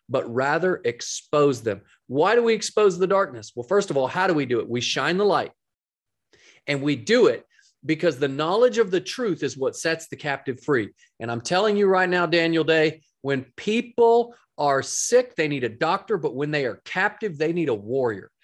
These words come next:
And right now, our nation and our next generation is being held captive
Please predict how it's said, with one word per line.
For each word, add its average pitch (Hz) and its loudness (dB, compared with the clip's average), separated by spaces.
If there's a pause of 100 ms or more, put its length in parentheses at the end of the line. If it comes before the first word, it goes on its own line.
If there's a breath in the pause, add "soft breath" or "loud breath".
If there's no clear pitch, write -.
(300 soft breath)
And 110 -6
right 196 2
now, 165 0
our 180 2
nation 156 -2
and 131 -6
our 147 -4
next 160 -2
generation 175 0
is 120 -8
being 123 -4
held 117 -2
captive 202 -2